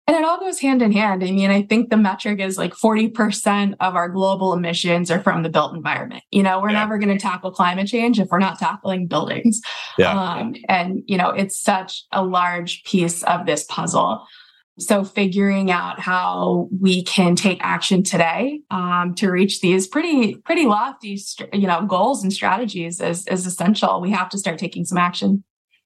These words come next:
Speaker 2: Yeah, I think that's an interesting point too. I mean, I think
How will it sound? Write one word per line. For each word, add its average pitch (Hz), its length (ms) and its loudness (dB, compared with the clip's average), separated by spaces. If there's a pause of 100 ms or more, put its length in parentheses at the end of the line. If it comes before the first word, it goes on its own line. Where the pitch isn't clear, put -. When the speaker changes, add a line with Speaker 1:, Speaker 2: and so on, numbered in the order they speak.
(120)
Speaker 2:
Yeah, 117 340 2
I 127 80 0
think 156 300 0 (260)
that's 139 200 0
an 120 160 2
interesting 113 460 0
point 110 200 2
too. 120 160 4
I 110 40 4
mean, 110 140 4
I 104 60 2
think 110 260 0